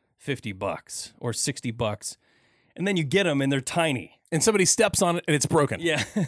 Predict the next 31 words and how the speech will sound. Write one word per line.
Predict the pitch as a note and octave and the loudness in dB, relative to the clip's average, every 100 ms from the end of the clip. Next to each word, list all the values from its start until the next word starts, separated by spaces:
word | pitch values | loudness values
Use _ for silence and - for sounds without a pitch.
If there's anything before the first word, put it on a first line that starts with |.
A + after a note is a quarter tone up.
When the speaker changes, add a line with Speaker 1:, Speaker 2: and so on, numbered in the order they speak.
| - - F#3+ | -4 -10 -6
Speaker 2:
Yeah. | - | 2
Speaker 1:
Or, | A3 - | 2 2
yeah, | - F#3 | -2 0
or | E3 D#3 | 2 2
sometimes | G3+ F3 E3+ | 2 0 0
they, | D3 | 0
like, | C#3+ C3+ | 0 -2
fold | - D3+ D3+ | -2 -2 0
in | C#3+ | -2
half | C3+ C3 C3 C3 | 0 0 0 -2
and | C#3+ | -2
the | C#3 | -4
little | C3 C#3+ C#3 | -2 -4 -2
bags | B2+ B2 B2+ B2 | -2 -2 -4 -6
are | |
just | B2 B2 | -8 -8
teeny | C#3 C3 | -4 -4
tiny | B2 A#2 A2+ | -4 -4 -4
little | A#2 A2+ | -4 -4
things. | A2+ A2 | -4 -4
Speaker 2:
Yeah. | B2+ A2+ - _ _ - | -2 -4 -8 _ _ -8
Speaker 1:
Uh, | B2+ C3 | -4 -2
the, | C3 D3 | 0 -2
the | C#3+ C#3+ | -2 -4
boards | C#3+ F3+ D3+ | -2 -2 -2
that | C#3 | 0
Tony | D3 C#3+ | 0 0
and | C3+ | 0
I | |
made | B2+ B2 B2 B2 | 0 -2 -2 -4
are | A#2 A#2 A#2 A2+ | -4 -2 -2 -6